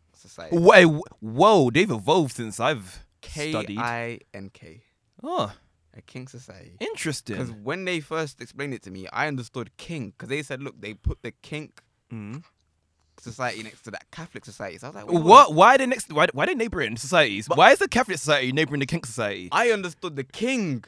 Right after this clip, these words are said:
Speaker 1: versus the Catholics. I was like,
Speaker 2: <laughs>
Speaker 1: "What beef does the king have with the Catholics? I'm confused here." Then she's like, "No, no, no, it's
Speaker 2: If you're,
Speaker 1: kink."
Speaker 2: if
Speaker 1: I
Speaker 2: you're
Speaker 1: was like,
Speaker 2: king,
Speaker 1: "Hold
Speaker 2: if,
Speaker 1: on."
Speaker 2: if you're King Henry, you definitely had a lot of beef with the,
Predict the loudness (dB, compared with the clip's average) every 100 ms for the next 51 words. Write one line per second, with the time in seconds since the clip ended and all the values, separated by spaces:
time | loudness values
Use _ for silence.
0 | _ -6 2 2 2 0 2 0 0 -4
1 | -2 -2 0 -2 -2 -4 -2 -2 -2 -2
2 | -4 -4 -4 -4 -6 -6 -4 -2 -4 -4
3 | -4 -2 -2 -4 -10 -12 -12 -12 -10 -8
4 | -8 -10 -14 _ _ _ _ -14 -12 -12
5 | -14 -14 -14 -12 -12 -14 _ _ _ -18
6 | -16 -6 -6 -6 -6 -4 -2 -2 -2 -4
7 | -4 -6 -6 -4 -4 -6 -8 -8 -8 -8
8 | -10 -12 -12 -16 -16 -16 -16